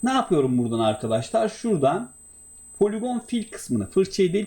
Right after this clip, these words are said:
poligon fili işaretliyorum arkadaşlar. Poligon fili seçiyorum. Ve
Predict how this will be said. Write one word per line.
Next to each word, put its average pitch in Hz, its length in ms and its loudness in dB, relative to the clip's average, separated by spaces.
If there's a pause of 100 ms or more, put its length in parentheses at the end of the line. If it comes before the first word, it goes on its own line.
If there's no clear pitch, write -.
poligon 175 360 -2
fili 170 260 -2
işaretliyorum 104 800 -2
arkadaşlar. - 500 -8
Poligon 120 440 -2
fili 104 200 -6
seçiyorum. 156 840 -2 (1700)
Ve - 180 -2